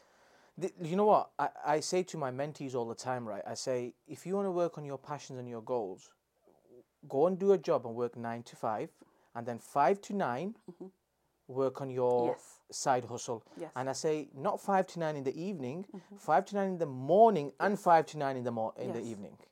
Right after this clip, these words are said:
Speaker 2: Mm-hmm.
Speaker 1: right? And, and that's how you eventually, if you just do that more, the more that you do that, you
Speaker 2: Mm-hmm.
Speaker 1: are gonna end up, you know, eventually becoming a, you know, super successful like you are, right?
Speaker 2: <laughs>
Speaker 1: So,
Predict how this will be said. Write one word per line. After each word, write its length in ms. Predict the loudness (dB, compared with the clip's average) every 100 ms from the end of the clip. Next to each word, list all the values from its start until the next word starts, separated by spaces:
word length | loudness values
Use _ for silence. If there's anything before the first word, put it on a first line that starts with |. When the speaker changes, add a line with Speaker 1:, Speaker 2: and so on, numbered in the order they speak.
| -14
Speaker 2:
Mm-hmm. 180 | -6 -2
Speaker 1:
right? 180 | -2 -2
And, 320 | -4 -4 -8 -16 -20 -10
and 120 | -6
that's 240 | 2 2 4
how 180 | 2 2
you 100 | 0
eventually, 380 | -6 -6 -10 -12
if 100 | -10
you 100 | -12
just 260 | -12 -12
do 100 | -8 -2
that 140 | -2
more, 400 | -2 -2 -2 -4 -10
the 80 | -8
more 220 | -4 -4
that 120 | -6
you 140 | -10
do 220 | -10 -8 -4
that, 180 | -4
you 140 | -4 -2
Speaker 2:
Mm-hmm. 60 | 0
Speaker 1:
are 140 | 0
gonna 220 | -2 -10 -10
end 180 | -8
up, 100 | -8 -8 _
you 80 | -8
know, 200 | -6 -6
eventually 520 | -8 -10 -10 -14 -14 -16 _ _ _
becoming 380 | -14 -10 -8 -6
a, 320 | -4 -4 -6 -10 _ _
you 80 | -8
know, 120 | -6
super 320 | -6 -8 -10 -10
successful 500 | -4 -2 -2 -4 -4
like 200 | -4 -2
you 180 | 0
are, 120 | 2 4
right? 160 | 2 0
Speaker 2:
<laughs> 380 | -4 -6 -8 -10
Speaker 1:
So, 380 | 0 4 6 4